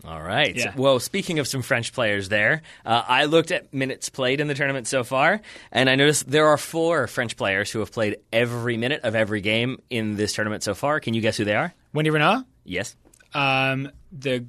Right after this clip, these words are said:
Speaker 2: goalkeeper, whose name is
Speaker 1: Mm-hmm.
Speaker 2: escaping me right now?
Speaker 1: Buhari,
Speaker 2: Buhari,
Speaker 1: W T,
Speaker 2: that, that's
Speaker 1: uh-huh.
Speaker 2: what I was gonna say.
Speaker 1: Yep.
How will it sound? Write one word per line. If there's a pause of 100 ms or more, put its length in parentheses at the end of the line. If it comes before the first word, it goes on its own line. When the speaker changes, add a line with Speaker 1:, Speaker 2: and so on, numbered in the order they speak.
(120)
Speaker 2:
goalkeeper,
whose
name
is
Speaker 1:
Mm-hmm.
Speaker 2:
escaping
me
right
now?
Speaker 1:
Buhari, (120)
Speaker 2:
Buhari,
Speaker 1:
W
T,
Speaker 2:
that,
that's
Speaker 1:
uh-huh.
Speaker 2:
what
I
was
gonna
say.
Speaker 1:
Yep.